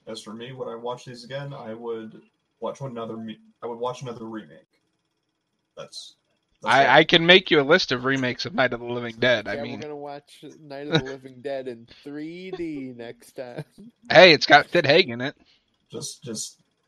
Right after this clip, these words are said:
Speaker 1: Night of the Living Dead remakes from here till, uh,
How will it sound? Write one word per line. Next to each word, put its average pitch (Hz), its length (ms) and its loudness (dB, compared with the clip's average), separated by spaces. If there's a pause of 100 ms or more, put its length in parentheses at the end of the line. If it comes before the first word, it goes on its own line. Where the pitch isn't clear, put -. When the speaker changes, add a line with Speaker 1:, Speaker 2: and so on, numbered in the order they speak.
(220)
Speaker 1:
Night 123 260 -6
of 120 100 -6
the 123 60 -4
Living 117 320 -4
Dead 110 240 -4
remakes 104 480 -12
from 104 220 -16
here 104 360 -16
till, 101 480 -12 (800)
uh, 107 120 -14